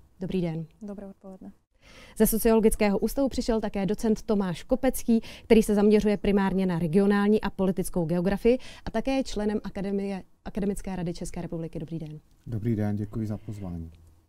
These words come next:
Speaker 1: Původně tady s námi měl být ještě doktor David Černý, filozof a etik, ale ten se z důvodu nemoci bohužel omluvil.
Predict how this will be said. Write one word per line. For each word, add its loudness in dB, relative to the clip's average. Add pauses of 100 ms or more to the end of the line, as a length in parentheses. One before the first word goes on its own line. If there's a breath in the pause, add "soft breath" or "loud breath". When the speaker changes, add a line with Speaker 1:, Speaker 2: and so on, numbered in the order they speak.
(220)
Speaker 1:
Původně 2
tady 0
s -8
námi 0
měl 2
být 0
ještě 2
doktor 0
David 4
Černý, 4
filozof 0
a -4
etik, -6 (400 loud breath)
ale 0
ten 2
se -2 (120 soft breath)
z 0
důvodu 2
nemoci 0
bohužel 0
omluvil. 2